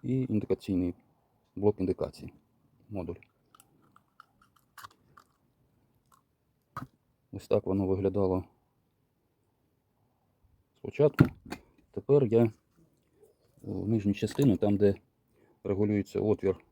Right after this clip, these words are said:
смоктування, я вмонтував ось цей вимикач, який буде вимикати перетворювач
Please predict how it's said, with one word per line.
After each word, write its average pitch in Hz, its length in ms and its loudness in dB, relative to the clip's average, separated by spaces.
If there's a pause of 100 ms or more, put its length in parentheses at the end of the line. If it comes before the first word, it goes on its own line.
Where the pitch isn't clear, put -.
(260)
смоктування, 85 600 0 (680)
я 113 280 0 (1120)
вмонтував 98 640 4 (280)
ось - 240 -14
цей 98 140 -2
вимикач, 101 520 -2 (1040)
який 139 280 0
буде 110 240 2
вимикати 107 600 2 (1000)
перетворювач 98 720 4